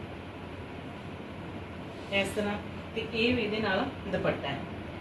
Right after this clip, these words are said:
ਇਹ ਸਪੈਸ਼ਲੀ ਸੂਟ ਮੈਂ ਵਰਤਾਂ ਵਾਸਤੇ ਰੈਡੀ ਕੀਤਾ ਹੈ। ਇਹ ਮੈਨੂੰ ਆਰਡਰ ਆਇਆ ਸੀ। ਇਸ ਤਰ੍ਹਾਂ ਇਹਦੇ ਫੁੱਲ ਫਰੰਟ ਦੁਪੱਟੇ ਤੇ ਵਰਕ ਹੋਇਆ ਹੈ, ਪੱਲਿਆਂ ਤੇ ਇਹਦੇ ਇਕੱਲੀਆਂ ਬੂਟੀਆਂ ਪਾਈਆਂ। ਹੈਵੀ ਘੱਟ ਵੱਧ ਕਿਸੇ ਵੀ ਰੇਂਜ 'ਚ ਉਹ ਤੁਸੀਂ ਆਪਣੀ ਚੁਆਇਸ ਤੇ ਕਰਵਾ ਸਕਦੇ ਹੋ।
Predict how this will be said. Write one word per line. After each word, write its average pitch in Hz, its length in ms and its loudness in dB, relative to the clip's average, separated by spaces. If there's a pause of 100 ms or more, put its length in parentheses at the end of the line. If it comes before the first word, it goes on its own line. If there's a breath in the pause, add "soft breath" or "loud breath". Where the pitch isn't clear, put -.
(140)
ਇਹ 240 100 4
ਸਪੈਸ਼ਲੀ 233 580 8
ਸੂਟ 208 260 8
ਮੈਂ 196 160 10
ਵਰਤਾਂ 185 340 10
ਵਾਸਤੇ 180 460 10
ਰੈਡੀ 165 180 6
ਕੀਤਾ 165 300 4
ਹੈ। 320 80 4 (680)
ਇਹ 180 80 0
ਮੈਨੂੰ 185 260 4
ਆਰਡਰ 180 260 8
ਆਇਆ 190 300 12
ਸੀ। 277 200 4 (560)
ਇਸ 175 60 2
ਤਰ੍ਹਾਂ 190 260 6
ਇਹਦੇ 196 140 6
ਫੁੱਲ 202 280 2
ਫਰੰਟ 185 380 4
ਦੁਪੱਟੇ 180 440 2
ਤੇ 214 120 2
ਵਰਕ 208 340 6
ਹੋਇਆ 220 220 6
ਹੈ, 214 160 2 (500)
ਪੱਲਿਆਂ 190 320 10
ਤੇ 196 100 6
ਇਹਦੇ 202 120 6
ਇਕੱਲੀਆਂ 214 360 6
ਬੂਟੀਆਂ 170 420 6
ਪਾਈਆਂ। 139 300 4 (880)
ਹੈਵੀ 220 500 8
ਘੱਟ 240 320 12
ਵੱਧ 214 360 10
ਕਿਸੇ 233 320 2
ਵੀ 254 160 0
ਰੇਂਜ 220 260 6
'ਚ 233 40 4
ਉਹ 233 100 8
ਤੁਸੀਂ 233 280 6
ਆਪਣੀ 185 360 8
ਚੁਆਇਸ 165 320 6
ਤੇ 165 160 0
ਕਰਵਾ 151 320 2
ਸਕਦੇ 135 360 -2
ਹੋ। 147 60 0